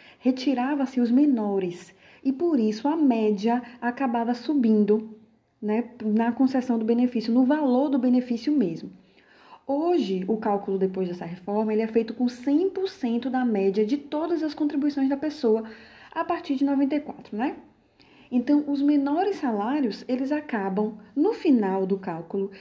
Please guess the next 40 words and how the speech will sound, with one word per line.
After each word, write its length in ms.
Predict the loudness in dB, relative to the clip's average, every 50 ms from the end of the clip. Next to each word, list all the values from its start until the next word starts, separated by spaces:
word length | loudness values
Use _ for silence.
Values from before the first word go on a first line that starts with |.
| -18 -14 -10
diminuindo 680 | -4 0 2 2 4 4 4 4 4 4 4 2 2
o 40 | 0
valor 200 | -2 0 0 0
de 80 | 0 2
benefício 440 | 2 2 2 0 -2 -2 -4 -4
da 80 | -4 -4
pessoa, 480 | -2 -4 -6 -2 -2 -2 0 -2 -4 -8 -16 -20 -20 -20 -14 -8
porque 200 | -6 -4 0 2
ao 100 | 2 4
invés 320 | 4 2 2 2 2 2
de 80 | 2 2
usar 260 | 2 2 0 0 -2
somente 440 | -2 0 0 2 4 2 2 2 0
os 100 | 2 2
oitenta 360 | 2 2 2 0 -4 -2 -4
maiores, 560 | -4 -4 -2 0 0 2 2 2 2 0 0 0
agora 400 | -2 -2 0 0 0 0 2 2
usa 240 | 2 2 2 2 2
os 60 | 0
cem 160 | 2 0 0
por 140 | 0 -2 -6
cento, 360 | -4 -4 -2 -2 -2 -4 -6 -14 -16 -20 -12 -4 2
não 160 | 2 4 4
importando 540 | 4 0 -2 -6 -6 -4 -4 -2 -2 -2 -4
se 160 | -4 -4 -2
é 100 | -2 -2
maior 560 | -2 -4 -4 -2 0 2 2 2 2 2 0 -2
ou 60 | -6
se 140 | -4 -2 0
é 20 |
menor. 400 | 0 2 2 2 0 0 -4 -8 -12 -20 -20 _ _ _ _ _ _ _ _ _ _ _ _ _ _ _ _ _ _ _ _ _ _ _ _ _ -20 -20 -20 -20 -20 -20 _ _ -14
Veja 400 | -4 2 4 4 4 4 2 -2
que 140 | -6 -8 -10
todas 340 | -8 -8 -6 -4 -4 -4 -4
essas 300 | -4 -6 -6 -6 -6 -4
regras 380 | -4 -4 -2 -2 -2 -2 -4
que 120 | -4 -8 -8
falei, 600 | -8 -8 -8 -8 -6 -4 0 2 2 2 2 0
que 160 | -2 -6 -4
vão, 340 | -2 0 0 0 0 -2